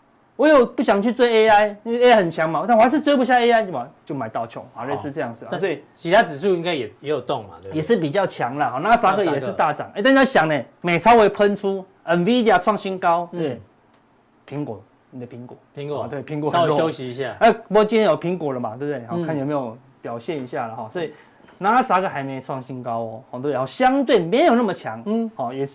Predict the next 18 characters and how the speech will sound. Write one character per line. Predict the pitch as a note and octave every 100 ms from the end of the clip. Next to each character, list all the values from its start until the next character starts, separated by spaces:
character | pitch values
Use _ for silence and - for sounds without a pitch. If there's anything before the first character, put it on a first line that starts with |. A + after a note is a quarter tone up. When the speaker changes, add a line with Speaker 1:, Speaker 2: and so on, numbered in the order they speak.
| _ _
Speaker 1:
也 | D3+
不 | D3+
弱。 | C4 F4 A#3+ -
哦， |
Speaker 2:
嗯。 | C3+ D3+
Speaker 1:
那 |
我 | F3
们 |
来 | E3
看 | G3+ F#3 C3+ -
另 | A#3 G#3+
外 | G#3+
一 | F#3+
个。 | F3+ D3
Speaker 2:
罗 | C3+
素 | D#3
两 | D#3 A2+
千。 | C#3+ C3+